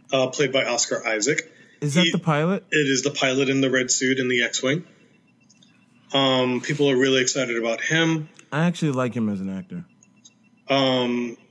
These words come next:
Speaker 1: he's the best frickin' pilot in the galaxy. That was a quote from Star Wars Celebration.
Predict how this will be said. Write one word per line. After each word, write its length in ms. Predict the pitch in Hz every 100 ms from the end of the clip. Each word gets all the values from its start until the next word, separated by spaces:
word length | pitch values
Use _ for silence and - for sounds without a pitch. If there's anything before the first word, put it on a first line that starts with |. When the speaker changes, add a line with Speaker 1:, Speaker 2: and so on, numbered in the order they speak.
| - -
Speaker 1:
he's 240 | 147 135
the 220 | 143 131
best 240 | - 175 -
frickin' 560 | - - 165 160 143
pilot 320 | - 160 147 135
in 80 |
the 80 | 127
galaxy. 460 | 127 113 104 - -
That 140 | 135 127
was 140 | 127
a 60 | 127
quote 280 | - 135 127
from 240 | - 117
Star 200 | 113 127
Wars 180 | 117 113
Celebration. 540 | 117 110 110 - -